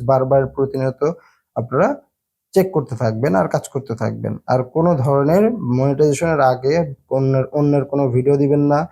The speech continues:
কোনো ব্যাকগ্রাউন্ড মিউজিক দিবেন না, এবং এইভাবে আপনি নিজের কনটেন্ট আপলোড করতে থাকেন। ইনশাআল্লাহ আপনি এক মাস থেকে দুই মাস অথবা তিন মাসের মধ্যে পেয়ে যাবেন। বাদ বাকিগুলা ধরেন পোস্ট করলেন, আহ, স্টোরি দিলেন, রিলস দিলেন, লং ভিডিও দিলেন।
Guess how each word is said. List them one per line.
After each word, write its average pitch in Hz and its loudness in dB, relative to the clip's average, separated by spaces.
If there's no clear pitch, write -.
কোনো 127 -2
ব্যাকগ্রাউন্ড 131 2
মিউজিক 151 2
দিবেন 151 2
না, 185 0
এবং 131 0
এইভাবে 147 4
আপনি 151 0
নিজের 143 2
কনটেন্ট 143 0
আপলোড 139 0
করতে 139 -10
থাকেন। 196 0
ইনশাআল্লাহ 135 -2
আপনি 160 -2
এক 170 -2
মাস 131 -4
থেকে 143 -2
দুই 135 0
মাস 160 0
অথবা 160 0
তিন 160 0
মাসের 139 0
মধ্যে 139 0
পেয়ে 233 6
যাবেন। 139 2
বাদ 135 2
বাকিগুলা 135 2
ধরেন 135 2
পোস্ট 147 0
করলেন, 131 2
আহ, 120 0
স্টোরি 147 2
দিলেন, 135 2
রিলস 131 0
দিলেন, 135 2
লং 139 2
ভিডিও 139 2
দিলেন। 131 0